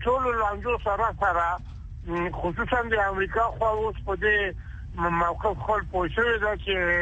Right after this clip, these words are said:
م، د افغانستان کې ډېره هم کثیفې جګړې مخکې بیولو توان هم دوی نور نه لري.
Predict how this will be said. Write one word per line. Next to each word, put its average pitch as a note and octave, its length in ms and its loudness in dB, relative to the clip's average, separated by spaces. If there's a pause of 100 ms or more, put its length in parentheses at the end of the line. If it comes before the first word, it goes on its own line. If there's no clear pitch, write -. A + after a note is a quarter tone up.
(140)
م، E3+ 300 0
د E3+ 120 -2
افغانستان F3+ 760 0 (120)
کې G#3 120 2 (600)
ډېره G#3+ 220 4 (100)
هم G3 280 0
کثیفې F#3 520 -2 (120)
جګړې F3+ 400 2 (400)
مخکې F3+ 380 0
بیولو G3 880 0
توان G#3+ 400 2
هم G3+ 160 -4
دوی F#3 220 0
نور F3+ 220 0
نه G#3 180 2
لري. A3 400 -2